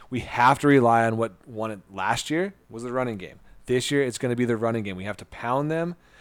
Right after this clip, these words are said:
We have to just rely. We ha-, we're gonna have to have, put Troy at quarterback to win this game, and I'm, uh,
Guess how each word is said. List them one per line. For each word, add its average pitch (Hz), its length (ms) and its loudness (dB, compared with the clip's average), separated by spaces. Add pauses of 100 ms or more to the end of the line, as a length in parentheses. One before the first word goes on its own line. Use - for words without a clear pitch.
(220)
We 113 100 -8
have 113 220 -2
to 117 100 -10
just 107 180 -12
rely. 117 560 -4
We 120 120 -8
ha-, 151 120 -4
we're 170 220 0
gonna 196 140 8
have 139 180 6
to 120 80 -2
have, 98 220 -6
put 127 160 -6
Troy 117 260 0
at 95 60 -12
quarterback 92 420 -6
to - 80 -14
win 95 140 -10
this 87 120 -16
game, 90 240 -12
and 92 80 -12
I'm, 92 160 -16 (160)
uh, 92 60 -20